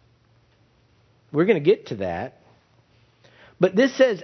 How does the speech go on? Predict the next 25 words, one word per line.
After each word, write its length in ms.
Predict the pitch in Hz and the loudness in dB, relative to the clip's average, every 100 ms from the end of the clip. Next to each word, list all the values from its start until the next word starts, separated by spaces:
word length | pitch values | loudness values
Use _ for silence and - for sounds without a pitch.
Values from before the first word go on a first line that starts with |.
| - | -6
"As 300 | 202 269 233 | -2 0 2
obedient 500 | 220 190 208 190 165 | 2 2 0 -2 -2
children," 540 | - 233 226 180 180 180 | 2 4 2 -2 -4 -2
and 200 | 175 170 | 0 2
the 80 | 156 | 2
way 380 | 165 220 277 | 4 2 2
it 80 | 269 | 0
is 180 | 214 147 | 0 -2
phrased, 760 | - - 170 143 120 123 160 165 | -8 0 2 2 0 0 -2 -2
the 80 | 147 | 2
way 300 | 151 247 277 | 4 2 2
it 60 | |
is 140 | 247 156 | -4 -6
presented, 840 | - 139 120 226 196 156 156 151 - - - - | -8 -6 0 2 4 4 2 -4 -10 -20 -8 0
it 180 | 262 | 2
is 160 | 269 196 | 2 2
assuming 680 | 185 - - 269 240 196 - | 0 0 0 4 4 4 2
something 460 | 190 180 190 180 - | 0 0 -2 -4 0
already 520 | 196 214 196 185 180 | 2 4 4 2 2
to 160 | 175 180 | -2 -8
be 600 | 135 147 147 143 147 139 - | -4 2 4 2 -2 -6 -6
the 80 | 135 | -6
case. 720 | - 135 90 82 - - - - _ _ _ _ _ _ _ _ _ _ _ _ _ _ _ _ _ _ _ _ _ _ _ _ _ _ _ | 0 0 0 -4 -12 -18 -18 -20 _ _ _ _ _ _ _ _ _ _ _ _ _ _ _ _ _ _ _ _ _ _ _ _ _ _ _
The 120 | - - | -2 -2
point 440 | - 247 269 | 0 2 2